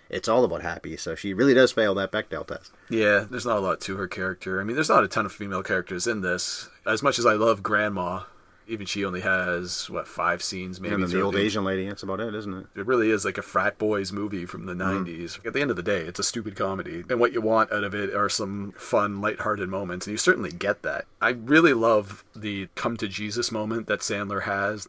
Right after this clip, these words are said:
Speaker 2: He's not gonna succeed to the level he needs to succeed to, to get Grandma's house back if he keeps going with this, "I don't give a shit about golf. I'm a hockey player. I'm gonna do it my way."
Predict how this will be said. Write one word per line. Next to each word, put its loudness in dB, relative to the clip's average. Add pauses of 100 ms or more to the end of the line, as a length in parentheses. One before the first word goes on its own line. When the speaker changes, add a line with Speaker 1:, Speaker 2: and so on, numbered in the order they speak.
(120)
Speaker 2:
He's -8
not 2
gonna -4
succeed -4
to -8
the -8
level -2
he -8
needs -6
to -6
succeed -6
to, -6
to -6
get -4
Grandma's -4
house 2
back -6 (160)
if -8
he -6 (100)
keeps 0
going 6
with -2
this, 0 (460)
"I 2
don't 0
give -2
a -4
shit 0
about 0
golf. 0
I'm -2
a -4
hockey -2
player. 2
I'm 2
gonna -6
do -2
it -6
my 0
way." 0